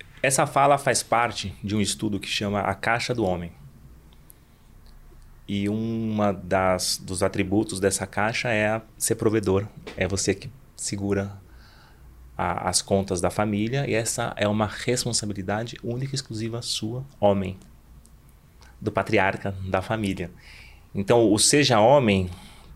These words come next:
também nas entrelinhas, é seja provedor, não chore. E é, isso traz uma carga, uma pressão,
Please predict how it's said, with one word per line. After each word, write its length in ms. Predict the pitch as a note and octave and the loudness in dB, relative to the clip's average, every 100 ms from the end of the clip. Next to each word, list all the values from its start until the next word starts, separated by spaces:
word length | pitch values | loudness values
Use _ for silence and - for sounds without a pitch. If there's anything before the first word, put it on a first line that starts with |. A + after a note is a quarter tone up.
| - - - | -20 -18 -2
também 600 | G#2 G#2+ A2+ B2+ B2+ A#2+ - - | 2 4 4 2 0 -8 -14 0
nas 200 | G#2+ G2+ | 2 4
entrelinhas, 560 | G#2+ G#2 G#2 A2+ B2+ | 4 4 2 2 2
é 240 | G2+ F#2 F#2 | 2 2 0
seja 280 | - G2+ G2+ | 0 2 2
provedor, 520 | A2 G#2 G#2+ G2 F#2+ - - - - - - - - | 2 2 6 4 4 -4 -20 -20 -20 -20 -20 -12 -2
não 120 | G2 | 0
chore. 500 | - G2 F#2+ F#2 F#2 - - - - - - - - - | 2 4 6 4 0 -8 -18 -20 -20 -20 -20 -20 -20 -8
E 180 | A2+ A2 | 0 2
é, 100 | A2 - | 2 0
isso 300 | A2+ D3+ F3+ | 0 2 2
traz 320 | D#3 C#3+ C3+ | 4 4 4
uma 240 | A#2+ G#2 | 2 0
carga, 440 | F#2+ G2 G#2 G2 F#2 | 0 0 2 2 0
uma 160 | F#2 | -2
pressão, 560 | F2 E2+ - F#2+ F#2+ | -2 -2 0 0 0